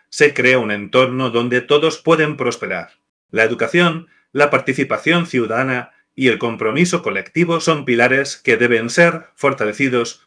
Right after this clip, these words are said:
para garantizar que cada voz sea escuchada y valorada. La justicia social no es solo un objetivo, sino una responsabilidad compartida que requiere la colaboración de todos. Al final del día,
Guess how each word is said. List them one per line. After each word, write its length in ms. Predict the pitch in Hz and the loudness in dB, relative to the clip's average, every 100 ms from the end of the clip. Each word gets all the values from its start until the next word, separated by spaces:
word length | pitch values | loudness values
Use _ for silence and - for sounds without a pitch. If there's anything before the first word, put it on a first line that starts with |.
| _ | _
para 220 | 120 110 | -4 -2
garantizar 680 | 104 110 107 117 - 170 170 | -2 -4 -4 -4 0 0 0
que 140 | 143 | -2
cada 260 | 135 156 131 | 0 0 2
voz 240 | 127 139 | 0 0
sea 260 | - 131 113 | 2 2 2
escuchada 520 | 104 123 - 143 135 | 0 -6 -2 -2 0
y 80 | 123 | -2
valorada. 580 | 117 104 92 87 87 - _ | -2 -4 -6 -8 -12 -18 _
La 160 | - 113 | -2 0
justicia 480 | 117 110 151 131 104 | 0 -4 -4 -4 -4
social 560 | 107 - 123 123 123 | -6 0 0 0 -2
no 140 | 131 185 | 0 0
es 80 | 190 | 0
solo 340 | 139 135 147 | -2 0 0
un 140 | 143 | 2
objetivo, 720 | 127 113 - 110 139 131 127 - _ _ | 0 0 -2 -2 -2 -4 -6 -8 _ _
sino 280 | - 135 139 | -4 -2 0
una 200 | 143 117 | 0 0
responsabilidad 920 | 113 107 - 113 131 117 113 123 131 | 0 -2 -6 -4 -2 0 2 2 2
compartida 640 | 131 120 110 - 139 131 120 | -2 -2 -2 -2 -2 0 0
que 80 | |
requiere 420 | 107 127 160 165 139 | 0 0 0 2 2
la 140 | 110 | 2
colaboración 720 | 120 113 107 107 101 131 123 | 0 0 0 -2 0 0 2
de 120 | 117 | 0
todos. 540 | - 92 76 - - _ _ _ | 0 -4 -8 -16 -20 _ _ _
Al 180 | - 127 | -4 -2
final 280 | 120 110 123 | -2 -2 -2
del 200 | 113 107 | -2 0
día, 340 | 131 123 90 | 0 0 -2